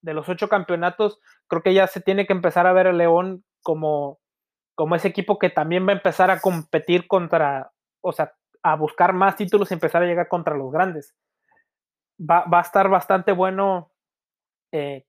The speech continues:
qué pasa con estos dos equipos, porque va a ser, o sea, una diferencia bastante abismal en cuanto al manejo del plantel y en cuanto a proyectos también.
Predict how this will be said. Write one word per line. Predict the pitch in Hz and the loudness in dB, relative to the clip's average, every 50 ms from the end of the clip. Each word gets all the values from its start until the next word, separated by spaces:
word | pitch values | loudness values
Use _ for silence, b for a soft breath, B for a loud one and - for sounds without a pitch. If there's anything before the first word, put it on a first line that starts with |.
| _ _ - | _ _ -2
qué | 175 175 | 0 2
pasa | 175 190 175 202 180 | 2 0 0 0 -2
con | - 175 175 | -2 -2 -2
estos | 180 - - 185 175 | -4 -4 -6 -4 -2
dos | 185 170 - | -2 -4 -4
equipos, | 170 - - 175 175 208 196 - - | -6 -8 -8 -8 -4 -4 -4 -4 -4
porque | 175 - - 160 | -6 -2 2 4
va | 170 175 | 4 4
a | 170 | 4
ser, | - 190 190 185 b b b b b _ _ _ _ - | 2 0 0 -2 b b b b b _ _ _ _ -10
o | 175 156 | -10 -6
sea, | - 165 151 143 139 - - - | -4 -4 -4 -4 -4 -8 -10 -10
una | 165 165 175 190 | -8 -4 0 2
diferencia | 202 185 - - 170 170 175 - 208 190 | 2 2 2 2 0 0 0 0 0 2
bastante | 175 160 156 147 - 175 175 175 170 208 | 2 2 0 0 0 0 0 2 2 2
abismal | 190 175 165 147 - 160 165 180 185 202 208 _ _ _ _ _ _ _ _ _ _ _ - | 2 2 -2 -4 -6 -4 -4 -4 -4 -4 -6 _ _ _ _ _ _ _ _ _ _ _ -10
en | 170 156 156 151 143 139 _ | -8 -8 -8 -8 -10 -12 _
cuanto | - 170 156 156 151 143 - 156 156 | 0 0 0 0 0 -2 -2 0 2
al | 151 147 147 143 143 143 143 | 2 2 2 0 0 -2 -2
manejo | 147 147 160 180 190 - 233 220 | -2 -2 0 0 2 4 4 4
del | 214 196 165 | 4 2 0
plantel | - 170 160 151 143 - 190 226 262 285 277 - _ _ _ _ _ _ _ _ _ _ _ _ _ | -2 -2 -2 -2 0 2 2 4 4 2 -2 -8 _ _ _ _ _ _ _ _ _ _ _ _ _
y | - 175 160 156 156 151 | -12 -10 -6 -2 0 0
en | 147 151 147 | 0 -2 -4
cuanto | - - 156 147 143 165 139 | 0 0 0 0 2 0 -2
a | - - | 0 0
proyectos | 160 143 135 147 180 180 - - 175 - - | -2 0 2 2 0 0 0 -2 -8 -6 -4
también. | - 143 143 143 165 180 165 139 147 _ | -4 -6 -4 -2 -2 -2 -2 -4 -6 _